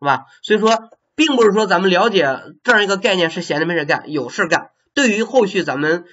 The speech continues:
这个异步代码的优化有非常大的帮助，就是说在有的情况下，咱们要想方设法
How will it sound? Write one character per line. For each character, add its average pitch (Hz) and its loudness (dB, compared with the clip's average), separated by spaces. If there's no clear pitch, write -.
这 175 -4
个 160 0
异 233 -2
步 175 -2
代 190 0
码 123 -6
的 127 -4
优 175 2
化 196 -2
有 127 -4
非 160 -12
常 165 -6
大 156 -4
的 120 -8
帮 147 -2
助， 151 -14
就 151 -6
是 143 -6
说 - -2
在 214 0
有 117 -8
的 117 -16
情 135 -16
况 151 -8
下， 135 -6
咱 131 -4
们 147 -2
要 165 0
想 117 -4
方 156 -2
设 180 -4
法 104 -10